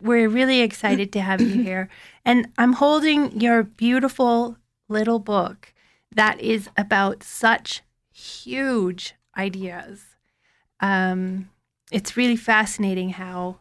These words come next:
Speaker 1: it's, uh, you know, the, the immensity of some of the topics that you, you're discussing in this beautiful little book of poetry are so distilled into these brilliant little poems.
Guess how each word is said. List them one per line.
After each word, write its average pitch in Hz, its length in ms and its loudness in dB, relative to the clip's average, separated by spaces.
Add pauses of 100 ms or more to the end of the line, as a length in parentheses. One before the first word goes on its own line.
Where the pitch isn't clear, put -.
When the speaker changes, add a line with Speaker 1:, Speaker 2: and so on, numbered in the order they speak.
(100)
Speaker 1:
it's, 202 280 -6 (880)
uh, 220 140 -12 (240)
you 208 100 -4
know, 190 220 -4
the, 185 320 -12
the 208 120 -2
immensity 233 680 2
of 240 160 0
some 233 220 2
of 226 40 2
the 220 80 0
topics 208 520 -4
that 214 120 -10
you, 202 340 -8
you're 208 200 -4
discussing 190 580 -8
in 190 120 -6
this 190 140 -10
beautiful 190 440 -4
little 185 240 -4
book 185 220 -10
of - 120 -20
poetry 185 500 -4 (440)
are 185 120 -2
so 196 640 -2 (320)
distilled 190 720 -2
into 185 580 -6 (1040)
these 208 200 -12 (1080)
brilliant 196 400 0
little 190 220 -6
poems. 175 580 -10